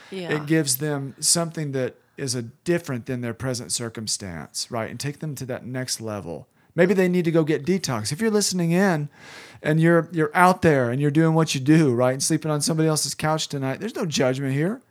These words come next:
Speaker 2: You can still listen to this podcast. Maybe you need some detox. Go get it,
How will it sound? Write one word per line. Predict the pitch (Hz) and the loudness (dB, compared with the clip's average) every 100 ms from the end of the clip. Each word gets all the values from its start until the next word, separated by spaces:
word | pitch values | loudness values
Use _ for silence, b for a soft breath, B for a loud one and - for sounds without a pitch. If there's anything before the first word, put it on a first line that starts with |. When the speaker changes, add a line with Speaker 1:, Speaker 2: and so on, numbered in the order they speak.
| _ _ | _ _
Speaker 2:
You | 233 | -8
can | 370 | -4
still | - | 0
listen | 190 160 160 | 0 0 -4
to | |
this | 135 | -4
podcast. | 156 156 151 165 214 226 - B B B - | 0 -2 0 -2 -2 -6 -8 B B B 4
Maybe | 175 196 | 6 6
you | 196 | 2
need | 190 190 | 2 0
some | 175 160 | 0 0
detox. | 202 208 175 127 - - - _ | 0 2 0 0 -4 -8 -8 _
Go | 165 | -4
get | 160 180 | 2 2
it, | 165 - | 2 -4